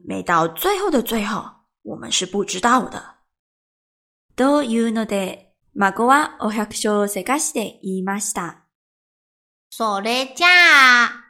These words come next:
Speaker 2: 今からそば刈りをしよう。听完农民的话，孙子催促他说道：“那么，现在我们可以来割小麦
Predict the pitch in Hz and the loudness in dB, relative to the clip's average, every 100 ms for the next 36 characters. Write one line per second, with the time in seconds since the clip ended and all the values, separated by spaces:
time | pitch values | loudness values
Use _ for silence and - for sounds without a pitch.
0 | _ 262 311 370 392 349 320 285 277 - | _ -8 0 0 2 6 8 8 8 6
1 | 339 370 370 370 294 294 330 381 381 311 | 4 6 4 6 4 4 6 6 4 -4
2 | 320 427 494 - - - _ _ _ _ | 4 6 6 4 -6 -20 _ _ _ _
3 | _ _ _ _ _ _ _ - 302 330 | _ _ _ _ _ _ _ -6 0 2
4 | 277 262 269 240 262 254 277 294 370 294 | 4 2 0 0 0 -2 -2 2 6 4
5 | - - _ - 233 226 233 220 202 - | 2 -16 _ -4 -4 -2 -4 -4 -6 -2
6 | 285 311 - 359 269 269 262 - 233 233 | -2 0 -2 -2 2 2 2 0 -2 2
7 | 233 214 - - _ _ _ _ _ _ | 4 4 0 -12 _ _ _ _ _ _
8 | - 240 233 214 214 214 214 214 - - | -2 0 2 2 4 4 4 2 -4 -12
9 | - 370 392 427 330 233 214 226 302 440 | -6 -2 4 6 6 4 0 0 0 2
10 | 381 269 269 339 370 370 202 208 | 4 6 6 4 4 4 0 4